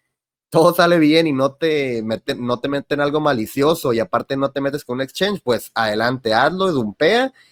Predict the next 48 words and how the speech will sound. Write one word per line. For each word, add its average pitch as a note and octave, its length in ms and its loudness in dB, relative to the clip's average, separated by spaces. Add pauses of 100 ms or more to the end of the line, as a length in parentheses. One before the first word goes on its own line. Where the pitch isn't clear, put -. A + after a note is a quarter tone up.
(260)
y A#2 120 -6
compra B2+ 280 2
la C3+ 80 4
moneda A#2 300 2
que - 80 -4
a - 40 -10
ti G2+ 100 -12
te A#2 120 -2
gusta, F#3+ 260 -2
que B2 100 -4
en G#2+ 60 -2
este G#2 200 -8
caso G2 280 -8
obviamente G2 600 -8 (120)
se - 120 -18
está G2 220 -10
refiriendo F#2+ 480 -8
a C3 100 -4
Hex, - 180 -6
¿no? B2 180 -12 (840)
Luego B2+ 160 2
mencionó C3 320 0
algo C#3+ 180 2
importante C3+ 540 -4
que B2+ 80 -4
no A#2 120 -2
le B2+ 60 2
había C3+ 160 2
puesto C3 220 -4
yo C3+ 80 2
atención, C#3+ 580 -4 (800)
y B2 160 4
es C3 200 0
que, D3+ 260 0
no G#2+ 160 -2
sé B2 140 -6
si C#3+ 80 -2
han D3+ 100 0
dado D3 220 4
cuenta, C#3 400 0
pero A2+ 200 0
pues F#2+ 200 -10
Richard C3 420 0
empezó A2+ 320 -2
a A2 40 4
hacer A#2 200 -6
sus C3 160 -10
pinches, A#2+ 600 -8